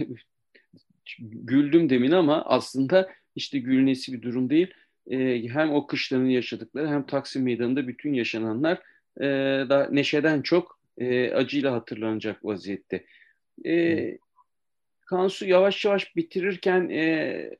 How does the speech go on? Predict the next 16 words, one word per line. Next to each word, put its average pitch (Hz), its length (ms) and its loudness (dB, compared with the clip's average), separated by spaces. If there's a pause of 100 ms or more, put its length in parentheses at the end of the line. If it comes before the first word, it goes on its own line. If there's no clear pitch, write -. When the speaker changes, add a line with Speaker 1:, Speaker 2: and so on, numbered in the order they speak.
(120)
Speaker 2:
s-, - 400 -20
istersen, 151 920 -2
e, 135 100 -2
Emre 147 480 0
Bey'e 165 200 4
şey, 170 300 4 (260)
e, 117 240 -4
soralım. 120 460 -4
Yani 143 360 -2 (320)
bu, 175 280 4
e, 156 280 -2
her 175 200 2
iki - 280 -2
meydanın 170 680 4
da, 160 240 2 (320)
e, 151 360 -2